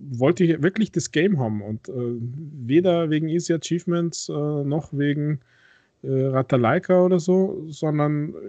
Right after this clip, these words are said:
wegen dem Art des Spiels. Und, äh, für den Preis dachte ich mir, passt schon. Und was ich gesehen hab, hat mir gefallen und, äh, ja, und dann ploppen die Achievements noch relativ regelmäßig auf. Das gibt immer ein gutes Gefühl.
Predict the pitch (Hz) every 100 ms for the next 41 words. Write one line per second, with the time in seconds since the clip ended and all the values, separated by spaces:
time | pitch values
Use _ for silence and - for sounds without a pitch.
0 | - 147 139 165 185 180 185 185 180 196
1 | _ - 147 160 - - 165 - - 131
2 | 110 104 - 117 113 - 113 - 120 117
3 | 113 127 196 - 151 - 156 143 127 -
4 | 98 - - - 156 147 139 _ - -
5 | _ _ _ _ - 139 123 123 117 -
6 | 131 131 135 - 131 120 117 - 120 160
7 | 185 135 117 - - 123 120 117 - _
8 | _ _ _ _ _ _ 113 117 143 135
9 | 123 123 123 127 _ _ - _ - 139
10 | - 135 135 123 147 151 185 - 170 170
11 | 175 165 175 175 - 160 - - - _
12 | 156 - _ _ 139 160 175 165 165 -
13 | 143 147 151 - 127 - 131 151 156 139
14 | 151 143 139 - - 135 135